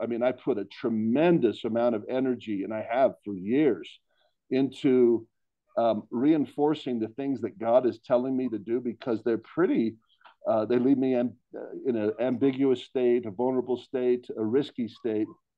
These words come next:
Um, and to stay in that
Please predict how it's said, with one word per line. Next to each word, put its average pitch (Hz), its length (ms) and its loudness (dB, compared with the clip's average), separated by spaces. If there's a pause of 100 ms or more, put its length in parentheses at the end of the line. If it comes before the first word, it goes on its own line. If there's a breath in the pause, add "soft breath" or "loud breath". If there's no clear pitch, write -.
(720)
Um, 117 320 4 (720)
and 117 400 -2 (180)
to 127 100 -6
stay 160 340 4
in 156 120 2
that 139 280 0